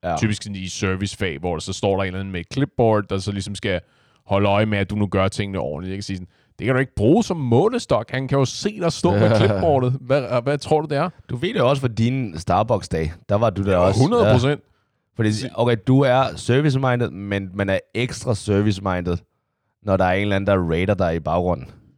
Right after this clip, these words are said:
Speaker 2: I høj grad. Ja. Øh, men, øh, ja, jeg, jeg ender også med at blive trodsig. Det er ikke, øh,
Speaker 1: Ja, okay.
Speaker 2: det, det er ikke, det er ikke så godt.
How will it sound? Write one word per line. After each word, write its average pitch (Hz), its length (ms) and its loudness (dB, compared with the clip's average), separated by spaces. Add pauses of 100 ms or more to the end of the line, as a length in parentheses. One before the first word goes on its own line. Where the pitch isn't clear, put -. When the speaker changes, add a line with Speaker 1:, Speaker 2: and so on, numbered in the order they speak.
(180)
Speaker 2:
I 95 260 -10
høj 104 220 2
grad. 101 400 0 (100)
Ja. 95 360 -2
Øh, 85 120 -8
men, 92 520 -6 (320)
øh, 82 420 -8 (400)
ja, 82 220 -2 (220)
jeg, 87 300 -2
jeg 90 160 -6
ender 90 100 -4
også 80 140 -6
med 87 80 -6
at - 60 -12
blive 82 140 -8
trodsig. 76 560 -8
Det 80 140 -8
er 73 40 -8
ikke, 73 200 -12
øh, 65 180 -12 (300)
Speaker 1:
Ja, 92 160 -4
okay. 87 140 -4
Speaker 2:
det, 85 180 -8 (120)
det 87 140 -8
er 80 40 -8
ikke, 80 240 -14
det 87 60 -8
er 82 40 -6
ikke 80 120 -10
så 85 80 -10
godt. 76 200 -6